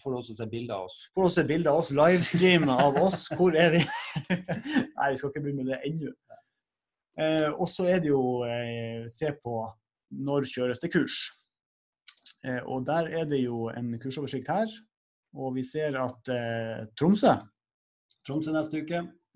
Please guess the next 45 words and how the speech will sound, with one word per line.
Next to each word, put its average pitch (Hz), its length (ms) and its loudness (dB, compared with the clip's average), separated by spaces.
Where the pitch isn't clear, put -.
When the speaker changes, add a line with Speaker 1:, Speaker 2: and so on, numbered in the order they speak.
Speaker 2:
er 135 80 0
fantastisk. 123 520 -4
Fin 139 200 2
Speaker 1:
Mm. 135 60 6
Speaker 2:
vinter 143 240 4
der 113 160 -2
oppe 117 160 -4
nå. 190 160 6
Speaker 1:
Det 113 80 -10
er 135 100 -4
det. 175 140 -6
Speaker 2:
Eh, 160 260 4
og, 180 260 8
eh, 160 280 8
det 180 180 0
som 170 200 -4
er 143 520 4
også 170 300 0
verdt 139 260 4
å 127 80 -4
si 139 200 -2
er 127 160 4
at 123 140 -2
i 147 100 -6
denne 156 260 2
uka 156 200 2
som 127 260 -2
nå, 175 160 4
så 135 180 -2
har 135 140 2
vi 127 80 -2
jo 117 100 -2
vært 123 200 -4
på, 110 320 -10
eh, 139 400 -12
fagdagene 151 540 4
i 120 40 -2
Ålesund, 180 520 4
eh, 135 140 4
og 143 160 2
neste 147 320 4
fagdag 131 380 4
vi 120 100 -2
er 120 180 0
på 120 160 -6